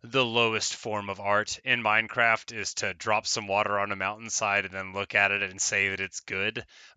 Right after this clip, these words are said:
but I think it's a very nice, uh, vista, you know, it, uh, it cuts a beautiful portrait that without the water, you know, it just wasn't as nice, and now it, now it is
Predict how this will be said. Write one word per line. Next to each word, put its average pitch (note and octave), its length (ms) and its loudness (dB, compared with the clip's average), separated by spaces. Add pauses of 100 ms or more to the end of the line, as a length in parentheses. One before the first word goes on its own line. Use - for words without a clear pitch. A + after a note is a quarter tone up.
(120)
but F#2+ 260 4 (540)
I D3 340 6
think F2+ 580 -4 (300)
it's A#2+ 220 0
a A2 40 0
very G#2+ 380 6
nice, G2+ 580 0
uh, F#2+ 340 2
vista, F#2 760 -2
you F2+ 140 -4
know, E2+ 300 -8
it, E2+ 180 -10
uh, E2 280 -8 (840)
it A2+ 220 4
cuts - 400 2 (100)
a G#2+ 360 8
beautiful A2 720 2
portrait G#2 640 -4 (340)
that G2 340 -6
without A#2+ 400 4
the A#2 80 -2
water, F#2+ 600 0
you G#2 140 -4
know, F#2 300 -8
it G#2+ 120 -6
just - 220 -6
wasn't A#2 340 0
as G2 180 -8
nice, F2 540 -4 (360)
and G2+ 200 -4
now G2+ 280 4
it, G2+ 300 -4
now A#2 240 6
it G2+ 80 -2
is G2+ 520 -2